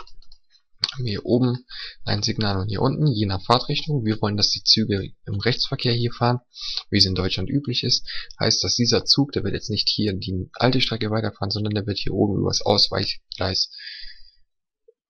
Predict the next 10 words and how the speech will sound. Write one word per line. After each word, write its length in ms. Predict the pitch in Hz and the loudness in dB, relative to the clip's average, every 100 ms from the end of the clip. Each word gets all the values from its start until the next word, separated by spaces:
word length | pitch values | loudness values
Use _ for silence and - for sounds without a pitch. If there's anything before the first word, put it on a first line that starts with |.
| _ _ _ _ _ - | _ _ _ _ _ -8
fahren 460 | - 113 127 147 - - - - - - - - - _ _ _ - _ _ - _ - | 2 4 4 0 -6 -12 -18 -18 -16 -16 -18 -20 -20 _ _ _ -20 _ _ -20 _ -10
und 160 | 113 101 | -6 -2
wird 180 | 98 - | -2 -2
zum 340 | - - 92 | 0 2 2
nächsten 300 | 90 - 87 | 2 -2 -2
Bahnhof 320 | 85 87 87 | -2 -2 -4
gehen. 280 | - - 104 - - - - - - - - - - - - | -8 -10 -12 -16 -20 -20 -20 -14 -12 -12 -16 -20 -20 -20 -6
Sobald 500 | - - 110 113 - | 2 4 6 4 2
dieser 300 | 135 139 139 | 2 4 4
Zug 260 | - 151 | 2 2